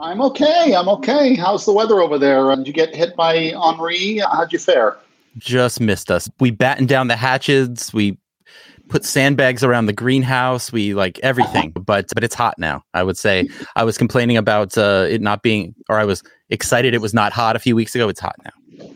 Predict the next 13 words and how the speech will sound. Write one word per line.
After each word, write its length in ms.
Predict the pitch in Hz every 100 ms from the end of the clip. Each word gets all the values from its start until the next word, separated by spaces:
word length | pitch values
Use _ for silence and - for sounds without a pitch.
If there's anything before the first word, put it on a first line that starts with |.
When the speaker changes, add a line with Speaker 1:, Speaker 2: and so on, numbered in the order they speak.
| -
Speaker 1:
Yeah, 400 | 117 123 117 113 -
yeah. 220 | 120 117
I, 200 | 110 139
I, 380 | 143 156 165 165
I 100 | 175
spend 320 | - 180 156
part 160 | 160 156
of 40 |
my 100 | 143
time 200 | 143 143
in 80 | 127
Peekskill 500 | - 139 - 135 123
and 160 | 120